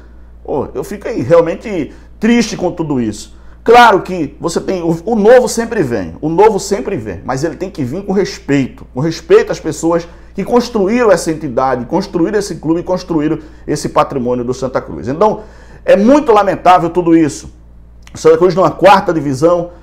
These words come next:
o Santa Cruz, quem é que vai vir jogar numa quarta divisão no Santa Cruz? A não ser aqueles que hoje, é, é, é, pensam,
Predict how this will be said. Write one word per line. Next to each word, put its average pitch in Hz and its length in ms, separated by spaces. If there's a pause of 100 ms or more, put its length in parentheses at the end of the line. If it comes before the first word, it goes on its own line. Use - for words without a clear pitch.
(240)
o 139 60
Santa 208 180
Cruz, 226 140 (400)
quem 622 100
é 494 60
que 359 120
vai 302 200
vir 185 260
jogar 202 400
numa 214 160
quarta 202 300
divisão 180 360
no 175 60
Santa 170 240
Cruz? 101 440 (300)
A - 100
não 214 140
ser 202 600
aqueles 196 380
que 226 300
hoje, 180 680
é, 120 60
é, 117 520
é, 104 60
pensam, 180 680